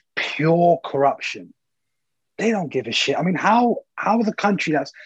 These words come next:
haven't they got a lot of private support as well for these, uh, oxygen masks or these, um, I don't know what, whatever things they need to do to, to get across the border? It's, it's, it's shocking to see a country that big.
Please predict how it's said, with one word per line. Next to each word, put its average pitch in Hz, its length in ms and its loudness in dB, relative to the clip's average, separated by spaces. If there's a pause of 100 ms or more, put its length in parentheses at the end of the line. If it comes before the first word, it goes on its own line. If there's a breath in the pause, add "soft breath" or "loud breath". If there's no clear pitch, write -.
(140)
haven't 185 160 4
they 247 60 6
got 185 220 2
a 165 40 2
lot 165 220 2
of - 120 -6
private 175 400 0
support 170 500 -6
as 123 80 -12
well 151 300 -2
for 170 160 -2
these, 127 280 -10
uh, 123 180 -4 (500 soft breath)
oxygen - 440 -4
masks 127 380 0
or 120 220 -4
these, 127 280 -8
um, 120 200 -4
I 123 60 -2
don't 127 120 -4
know 113 80 -4
what, 123 240 -2
whatever 127 280 0
things 120 280 0
they 113 140 0
need 117 160 -4
to - 80 -18
do 127 220 0
to, 107 260 -8 (480 loud breath)
to 123 180 0
get 123 240 -2
across 127 280 -2
the 127 60 -4
border? 131 320 2
It's, 139 220 -2
it's, 160 200 -4
it's 175 140 -2
shocking - 500 0
to 127 80 0
see 131 420 -2 (420 loud breath)
a 135 60 -4
country 156 340 0
that 139 240 0
big. 127 360 0